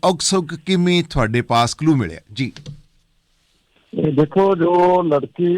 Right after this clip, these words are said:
Speaker 2: ਅਮਨਪ੍ਰੀਤ ਕੌਰ, ਜੋ ਕਿ, ਅਹ, ਜਿਹਦੀ ਉਮਰ ਸਤਾਈ ਸਾਲ ਸੀ, ਉਹ ਦੋ ਹਜ਼ਾਰ ਇੱਕੀ ਦੇ ਵਿੱਚ ਕੈਨੇਡਾ, ਅਹ, ਪੜ੍ਹਾਈ ਵਾਸਤੇ ਗਈ ਸੀ।
Speaker 1: ਜੀ।
Speaker 2: ਤੇ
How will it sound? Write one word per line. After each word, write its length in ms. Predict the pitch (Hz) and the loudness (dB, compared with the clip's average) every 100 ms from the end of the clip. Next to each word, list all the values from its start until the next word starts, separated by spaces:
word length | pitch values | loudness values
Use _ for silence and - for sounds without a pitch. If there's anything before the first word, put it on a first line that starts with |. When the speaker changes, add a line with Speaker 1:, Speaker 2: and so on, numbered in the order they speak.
| - | 0
Speaker 2:
ਅਮਨਪ੍ਰੀਤ 680 | 139 143 151 160 147 147 147 | 0 0 0 -2 -2 -4 -4
ਕੌਰ, 440 | 147 156 139 131 | 0 2 2 0
ਜੋ 200 | 127 139 | 0 -2
ਕਿ, 400 | 135 147 147 147 143 | -2 -2 0 0 -2
ਅਹ, 1000 | 147 - _ _ _ _ _ 147 135 139 | -6 -12 _ _ _ _ _ -6 -4 -4
ਜਿਹਦੀ 280 | 143 139 | -4 0
ਉਮਰ 160 | 156 151 | 2 0
ਸਤਾਈ 360 | - - 143 151 | -2 0 0 0
ਸਾਲ 260 | 156 151 | 0 -2
ਸੀ, 280 | 131 147 147 | -2 -4 -2
ਉਹ 500 | 151 135 143 117 135 - _ _ _ - | 0 2 2 0 -4 -12 _ _ _ -12
ਦੋ 260 | 117 143 165 | -2 2 2
ਹਜ਼ਾਰ 160 | 180 180 | 0 -4
ਇੱਕੀ 420 | 160 - 185 190 | -8 -4 -2 2
ਦੇ 120 | 185 | 2
ਵਿੱਚ 260 | 170 - 156 | 0 -4 -4
ਕੈਨੇਡਾ, 520 | 156 151 139 127 143 151 147 143 147 | -4 -2 -4 0 2 2 2 0 -4
ਅਹ, 840 | 143 131 131 127 120 117 104 95 - _ | -8 -6 -2 -2 -4 -6 -8 -12 -20 _
ਪੜ੍ਹਾਈ 280 | 143 135 127 | -4 -2 0
ਵਾਸਤੇ 300 | 143 139 151 | 0 0 -4
ਗਈ 160 | 123 131 | -4 -4
ਸੀ। 380 | 127 147 165 - 127 | -4 -8 -8 -10 -6
Speaker 1:
ਜੀ। 260 | 127 117 - _ | -4 -4 -8 _
Speaker 2:
ਤੇ 100 | - | -8